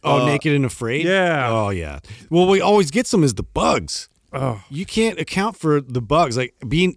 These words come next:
Speaker 1: eating, like, these little bugs eating you all night long and not having sleep is, like,
Speaker 3: That's my
Speaker 1: that's
Speaker 3: weakness.
Speaker 1: torture.
Speaker 3: That'd be my weakness.
Speaker 1: Yeah.
Speaker 2: Yeah, I've seen, what was, I watched the whole season of, um, is it called Alone?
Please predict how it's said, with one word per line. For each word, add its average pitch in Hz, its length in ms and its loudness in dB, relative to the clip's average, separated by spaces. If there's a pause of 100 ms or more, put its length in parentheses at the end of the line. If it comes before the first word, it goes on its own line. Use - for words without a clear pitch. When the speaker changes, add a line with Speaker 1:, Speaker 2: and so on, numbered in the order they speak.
Speaker 1:
eating, 185 520 0
like, 131 260 -2
these 127 180 -6
little 185 180 2
bugs 147 300 0
eating 135 180 -2
you 123 80 0
all 131 260 0
night 127 300 -2
long 110 380 -2
and 113 100 0
not 123 160 0
having 123 260 0
sleep 131 420 0
is, 110 180 -2
like, 104 400 -2
Speaker 3:
That's 160 160 -4
my 143 120 -2
Speaker 1:
that's 131 160 0
Speaker 3:
weakness. - 80 -8
Speaker 1:
torture. 220 480 -2
Speaker 3:
That'd 147 160 0
be 139 100 0
my 127 160 0
weakness. 123 380 -4 (100)
Speaker 1:
Yeah. 143 80 4
Speaker 2:
Yeah, 147 60 4
I've 156 100 -2
seen, - 160 -6
what 185 200 2
was, 202 220 0
I 147 60 0
watched 170 320 0
the 156 80 -2
whole 143 240 0
season 135 440 0
of, 110 320 0
um, 101 580 -2 (760)
is 104 140 -6
it 113 100 -2
called 127 260 -2
Alone? 117 580 0